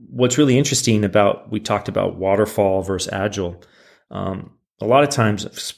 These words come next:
especially in software where it's so rapidly changing, you know, you just need to plan the next week.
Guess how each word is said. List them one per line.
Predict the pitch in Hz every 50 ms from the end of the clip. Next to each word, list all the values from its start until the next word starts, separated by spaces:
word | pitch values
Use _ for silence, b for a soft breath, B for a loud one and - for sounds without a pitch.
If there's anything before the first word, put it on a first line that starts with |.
| _ -
especially | 113 - - - 147 143 - - 127 110
in | 104 104
software | - - 110 104 110 107 - 110 101 98
where | 95 95 95 98
it's | - -
so | - - 107 101
rapidly | 95 95 95 98 101 - - 101 101 98 92
changing, | - - 117 104 110 117 104 101 92 92 92 90 B B B B B B B B B B
you | - 143 117
know, | 95 90 90 90 -
you | - 80 113
just | 107 117 139 - -
need | 117 110 95
to | 107
plan | - - - 120 107 104 104 104
the | 98 95
next | 101 98 92 - - -
week. | - 107 107 220 - - -